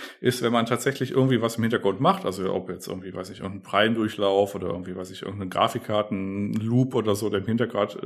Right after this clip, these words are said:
der im Hintergrund läuft, oder man faltet irgendwas und dann währenddessen YouTube-Videos schauen oder browsen. Äh, das kann nämlich durchaus sein, dass quasi zwei Stunden lang irgendwie so eine Volllastbelastung irgendwie kommt, aber sobald man die, die Maus bewegt,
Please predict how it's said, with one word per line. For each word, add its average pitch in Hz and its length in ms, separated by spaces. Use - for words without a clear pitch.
der 101 300
im 101 320
Hintergrund 107 380
läuft, 107 400
oder 98 240
man 95 160
faltet 123 400
irgendwas 117 440
und 113 160
dann 180 380
währenddessen 131 460
YouTube-Videos 120 520
schauen 117 300
oder 104 160
browsen. 98 500
Äh, 101 460
das 123 180
kann 143 100
nämlich 135 200
durchaus 143 440
sein, 127 460
dass 120 180
quasi 117 380
zwei 120 240
Stunden 139 340
lang 127 220
irgendwie 123 260
so 117 120
eine 113 100
Volllastbelastung 123 840
irgendwie 117 280
kommt, 123 260
aber 117 120
sobald 117 300
man 120 140
die, 117 240
die 123 80
Maus 110 300
bewegt, 101 420